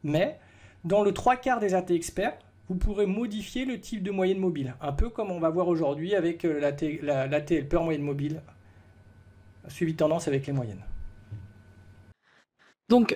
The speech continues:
Speaker 2: euh, on comprend tous que chacune donc, a sa spécificité. Je te remercie pour cette démonstration, François, qui nous a appris, euh, beaucoup là-dessus. Mais je suppose que du coup, Wall Data a dû intégrer, euh, dans son Wall Master un espace qui, euh, euh,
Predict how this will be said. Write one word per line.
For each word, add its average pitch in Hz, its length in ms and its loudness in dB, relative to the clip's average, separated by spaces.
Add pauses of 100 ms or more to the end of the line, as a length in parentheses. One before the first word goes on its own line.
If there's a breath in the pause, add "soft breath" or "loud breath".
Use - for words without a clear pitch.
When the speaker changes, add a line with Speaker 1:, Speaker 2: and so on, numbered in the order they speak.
(140)
Speaker 2:
euh, 208 500 8
on 240 80 2
comprend 262 460 4 (160)
tous 339 340 4
que 240 220 6
chacune 294 500 4
donc, 240 200 2
a 208 80 4
sa 202 180 2
spécificité. 262 960 2 (420)
Je - 80 -20
te 240 80 4
remercie 220 320 2
pour 285 140 -8
cette 208 260 -6
démonstration, 240 720 6
François, - 380 2
qui - 160 -2
nous 220 220 6
a 202 40 8
appris, 240 380 4
euh, 190 160 4
beaucoup 220 380 4
là-dessus. 262 440 4 (800 loud breath)
Mais 240 160 6
je 214 60 0
suppose - 380 2
que - 100 4
du 220 160 2
coup, 285 240 4
Wall 240 220 4
Data 247 320 6
a 262 80 4
dû 214 120 2
intégrer, 240 540 4
euh, 202 100 4
dans 220 220 4
son 240 180 2
Wall 208 160 8
Master 285 580 4
un 214 120 4
espace 240 420 4
qui, 247 380 4
euh, 185 100 8
euh, 180 40 -2